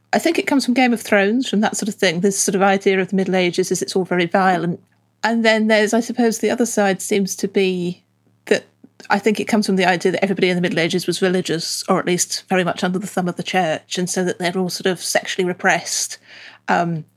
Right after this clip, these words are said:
but at the same time really lustful. So all this stuff about sort of chastity belts, and you're almost a sort of a carry-on version of the Middle Ages.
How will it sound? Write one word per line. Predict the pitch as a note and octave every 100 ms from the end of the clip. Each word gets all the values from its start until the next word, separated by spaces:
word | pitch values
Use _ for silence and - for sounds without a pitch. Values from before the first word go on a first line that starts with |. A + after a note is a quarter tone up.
| _
but | B3
at | A#3
the | A3
same | G#3+ G#3+
time | G3+ G3
really | F#3
lustful. | F#3 F3+ - F3 E3
So | - F#3
all | F#3+
this | F#3
stuff | - -
about | F3+
sort | G3
of | F3+
chastity | - F#3 - - F3+
belts, | E3+ D3+ - - - -
and | E3 - - - - -
you're | G#3+
almost | A#3+ A3+ G#3+
a | G3
sort | F#3+
of |
a | G3+
carry-on | G3+ G3+ F#3+ G3 F3
version | F3+ E3+ F#3
of |
the | E3
Middle | D#3+ D#3+
Ages. | E3 D3+ E3+ C3+